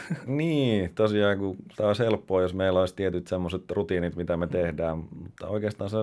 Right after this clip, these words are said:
Speaker 2: rutiini on vaan se, että koko ajan tapahtuu uutta
Speaker 1: Niin,
Speaker 2: ja,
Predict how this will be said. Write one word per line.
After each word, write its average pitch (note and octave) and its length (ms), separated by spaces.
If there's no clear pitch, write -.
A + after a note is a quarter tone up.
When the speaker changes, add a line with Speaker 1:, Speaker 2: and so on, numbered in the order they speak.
Speaker 2:
rutiini G#2+ 360
on F#2+ 140
vaan G2 180
se, G#2 160
että F#2 200
koko - 220
ajan F#2+ 120
tapahtuu F#2+ 560
uutta - 300
Speaker 1:
Niin, C#3 120
Speaker 2:
ja, F2+ 140